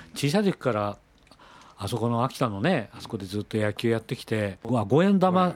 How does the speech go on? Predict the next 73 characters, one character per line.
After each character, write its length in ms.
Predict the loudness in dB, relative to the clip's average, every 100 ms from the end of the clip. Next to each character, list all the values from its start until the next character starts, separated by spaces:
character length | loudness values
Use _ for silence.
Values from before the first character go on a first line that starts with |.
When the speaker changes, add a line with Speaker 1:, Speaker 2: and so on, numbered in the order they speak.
| -2
Speaker 1:
五 140 | 0
円 220 | 0 -2
し 100 | -6
か 140 | -4 -2
な-、 140 | -4 _ -12
な 100 | -8 -4
く 80 |
な 100 | -4
っ 60 | -4
た 100 | -4
時 220 | -4 -4
に、 120 | -6 -10 -20 -20 -20 -20 _ _
彼、 440 | -16 -8 -4 -2 -4
こ 260 | -10 -2 0
れ 80 | 2
は 180 | 4 4
ね、 220 | 4 2
あ 300 | -2 0 2
る 80 | 2
人 140 | 2
か 60 | -4
ら 60 |
聞 100 | -2
い 40 | 0
た 100 | 0
ん 20 |
で 20 | 0
す 60 |
け 80 | -4
ど 100 | -6
ね、 180 | -8 -10 -18 -14
死 300 | -8 0 2
の 180 | 4 2
う 40 |
か 140 | 0
と 80 | -4
思 120 | -6
っ 40 | -8 -10
た 100 | -12
っ 20 |
て 60 | -10
言 80 | -12
う 40 |
ん 20 | -12
で 40 |
す 40 |
よ。 140 | -14 -18 _ _ -20
Speaker 2:
う 40 |
ん。 160 | -20 -20 -20 -20 -20 -20 -20 -20 -12
Speaker 1:
こ 100 | -2
れ 80 | 0
か 100 | 2
ら 120 | 2
の 100 | 0
人 240 | 0 -2 -2
生、 580 | 0 0 0 -2 -4
本 540 | -6 -10 -14 -12 -8 -6
当 100 | -4
に 60 | -2
俺 120 | -2
何 340 | -4 -10 -4
や 80 | -2
っ 40 | -2
て 180 | -4
ん 40 | -4
だ 100 | -4
っ 60 |
て 240 | -6 -4 0
い 100 | 0
う 60 |
感 320 | -2 -6 -4 -2
じ 120 | 0
で、 420 | 2 2 0